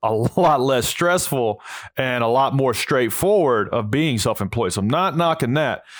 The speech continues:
Um, but if you want to be a business owner, if you want to have an asset that you could sell one day, something that maybe you could, you could, like, take six months off, uh, from and, and come back and it not only still be there, but be doing better than it was.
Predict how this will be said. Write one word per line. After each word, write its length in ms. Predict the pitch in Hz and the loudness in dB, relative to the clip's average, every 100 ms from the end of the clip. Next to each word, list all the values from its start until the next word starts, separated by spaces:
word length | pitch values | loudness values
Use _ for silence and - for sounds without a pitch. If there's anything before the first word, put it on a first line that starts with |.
| - - | -18 -6
Um, 400 | 131 131 123 104 104 | -2 0 0 -2 0
but 320 | 190 110 - _ _ - - _ _ | 0 0 -8 _ _ -20 -20 _ _
if 220 | 156 - | -4 0
you 160 | 139 131 | 0 0
want 480 | 131 170 208 233 | 2 2 2 0
to 100 | - | -2
be 200 | 123 123 | -2 0
a 80 | 113 | 0
business 400 | 98 107 95 87 | 0 -2 -2 -4
owner, 260 | 101 90 85 | -4 -4 -4
if 160 | 107 | -2
you 140 | 131 123 | -2 0
want 380 | 127 160 185 175 | 0 0 0 0
to 100 | 135 | 0
have 240 | 139 123 | 0 -2
an 100 | 107 - | -4 -4
asset 760 | 131 185 214 - 107 92 - - - - - - | -2 0 0 -2 -2 -2 -6 -12 -14 -20 -12 -4
that 160 | 107 | -2
you 140 | 110 131 | -2 -2
could 180 | 117 92 | -2 -2
sell 500 | - - 175 180 160 | -4 0 2 2 2
one 280 | 107 98 | 0 0
day, 320 | 95 90 85 - - - | -2 -2 -6 -10 -18 -12
something 400 | - 151 131 131 | -4 -2 0 0
that 180 | 120 110 | 0 0
maybe 300 | 127 139 131 | 0 0 -2
you 240 | 117 135 | 0 -2
could, 320 | 127 120 110 - _ _ 98 | 0 0 0 -4 _ _ -4
you 120 | 120 | -2
could, 200 | 120 107 | 0 0
like, 260 | 107 104 | 0 -2
take 240 | - 139 - | -4 -2 -2
six 300 | - 117 - | -2 -2 0
months 240 | 110 101 | -2 0
off, 320 | 104 104 - | 0 0 -2
uh, 160 | 92 - | -4 -2
from 420 | - 110 104 101 | -2 0 2 0
and, 240 | 95 101 98 | 0 0 -2
and 160 | 110 | -2
come 240 | - 117 104 | -2 0 0
back 300 | 127 117 110 | 0 -2 -2
and 100 | 107 | -2
it 220 | 104 - _ _ | -4 -10 _ _
not 220 | 127 202 | 0 2
only 200 | 190 143 | 2 0
still 240 | - 143 117 | 0 0 2
be 200 | 139 190 | 2 2
there, 280 | 135 107 | 2 2
but 280 | 101 104 110 | 0 -4 -2
be 120 | 117 | -4
doing 380 | 110 131 127 104 | -2 0 0 -2
better 360 | 95 175 226 127 | 2 2 4 2
than 140 | 107 | 0
it 80 | 101 | 0
was. 420 | 104 98 82 - | 0 0 -2 -6